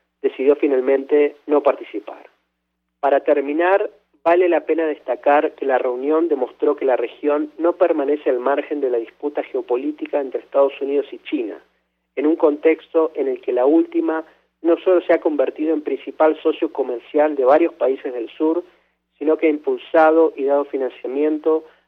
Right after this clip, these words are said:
a proyectos de infraestructura en el continente. La presencia de un representante del gobierno norteamericano en la reunión no ha dejado de lado las declaraciones reiteradas del gobierno de dicho país respecto de que solo reconoce a la oea como espacio para la discusión interamericana.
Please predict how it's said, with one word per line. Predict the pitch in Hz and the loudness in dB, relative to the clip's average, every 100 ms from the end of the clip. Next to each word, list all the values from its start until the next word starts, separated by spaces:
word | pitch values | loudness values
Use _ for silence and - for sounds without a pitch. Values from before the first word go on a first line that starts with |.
| _ | _
a | 135 | -4
proyectos | 135 139 - 160 - 151 | 0 0 2 2 0 -4
de | |
infraestructura | 135 - 120 - - 143 143 | -6 -8 -12 -12 -6 0 0
en | 131 | 0
el | 120 | -4
continente. | 120 113 110 110 98 85 _ _ _ _ _ _ _ _ - | -6 -6 -6 -8 -10 -14 _ _ _ _ _ _ _ _ -2
La | 135 | 0
presencia | 147 139 185 180 185 | 2 2 2 4 4
de | 165 | 4
un | 165 | 4
representante | 160 147 - 127 151 156 156 | 2 0 -4 -4 0 0 0
del | 147 127 | 0 2
gobierno | 127 139 147 | 0 2 0
norteamericano | 135 - 117 120 113 147 147 | -2 -2 -4 -4 -4 -2 0
en | 139 | 0
la | 127 | -2
reunión | 117 117 143 156 165 - _ _ _ - | -2 -4 -2 -2 -2 -8 _ _ _ 0
no | 156 | 4
ha | |
dejado | 170 - 165 165 | 6 6 6 6
de | 151 | 6
lado | 135 147 147 143 | 4 4 4 0
las | 120 | -4
declaraciones | 120 - 123 - 147 139 | -10 -6 -6 -2 -4 -2
reiteradas | 127 120 127 131 156 156 151 156 _ _ _ _ - | -2 -2 0 4 4 4 2 -2 _ _ _ _ -10
del | 123 | -4
gobierno | 127 127 156 175 170 | 0 2 2 2 2
de | 135 | 2
dicho | 127 131 143 | 0 -4 -6
país | - 117 123 135 - _ | -2 -2 -2 -6 -14 _
respecto | 139 - - 156 - 156 | -12 -8 -4 -4 -2 -2
de | 135 | -2
que | - - | -6 -4
solo | 165 170 | 0 2
reconoce | 160 139 127 131 139 - 143 - | 2 -2 -4 -4 -6 -4 -4 -4
a | 123 | -4
la | 120 | 0
oea | 120 139 147 | 0 2 2
como | 135 123 113 | -2 -6 -12
espacio | - 135 139 - | -2 0 0 -4
para | - 127 | -4 -4
la | 113 | -4
discusión | 110 - 113 - 127 | -8 -12 -12 -4 -2
interamericana. | 123 117 113 110 104 101 113 - | -4 -6 -6 -6 -12 -14 -16 -18